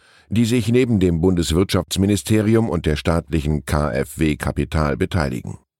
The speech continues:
Angesichts einer drohenden Wirtschaftskrise sei es ein positives Zeichen, dass man mehr Geld denn je bei so vielen Investoren wie noch nie einsammeln konnte, sagt Geschäftsführer Alex von Frankenberg.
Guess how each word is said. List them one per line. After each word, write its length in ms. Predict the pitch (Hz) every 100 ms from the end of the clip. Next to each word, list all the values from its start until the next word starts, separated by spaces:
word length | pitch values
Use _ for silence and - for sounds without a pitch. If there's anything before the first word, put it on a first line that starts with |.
| _ _ _ - - -
Angesichts 500 | 120 151 143 151 -
einer 240 | 98 120 101
drohenden 460 | 95 127 120 92
Wirtschaftskrise 960 | 104 - 82 76 - - 82 90 95 107
sei 260 | 87 101
es 160 | 98 -
ein 220 | 95 98
positives 720 | - 160 95 76 - 73 78 -
Zeichen, 480 | 87 87 - 117
dass 240 | 107 104 104
man 180 | 104 -
mehr 320 | 92 104 110
Geld 380 | 85 101 104 -
denn 160 | 104 107
je 240 | 104 127
bei 180 | 85 73
so 140 | 76
vielen 400 | 73 87 98 87
Investoren 720 | 69 82 85 - 107 107 107 90
wie 100 | 90
noch 160 | 90
nie 260 | 95 92 80
einsammeln 560 | 92 92 78 87 85 82
konnte, 380 | 87 85 90 78 _ - - -
sagt 260 | 104 120
Geschäftsführer 800 | - 80 101 - - - 87 80 -
Alex 400 | 78 71 69 -
von 160 | 98 98
Frankenberg. 720 | 87 85 - 76 71 64